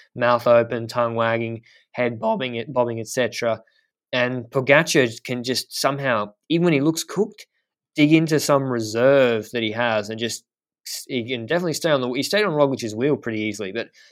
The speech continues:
yeah, tactically it made sense for them to relay because Roglic was able to gain, trying to gain time.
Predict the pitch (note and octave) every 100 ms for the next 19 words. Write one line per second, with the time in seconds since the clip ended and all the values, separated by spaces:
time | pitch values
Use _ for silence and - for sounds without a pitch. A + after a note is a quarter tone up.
0 | _ C3 G#2 - F#3+ G3+ - F#3 E3 D#3+
1 | D#3+ D#3 C#3+ C#3 C3+ A#2+ A#2+ B2 A#2+ A#2
2 | A2+ G#2+ G#2+ G#2 C3+ C#3+ C3+ B2 A#2+ A#2
3 | G3+ G3 - _ - C3 A#2 A2 G#2+ D#3+
4 | E3+ E3+ E3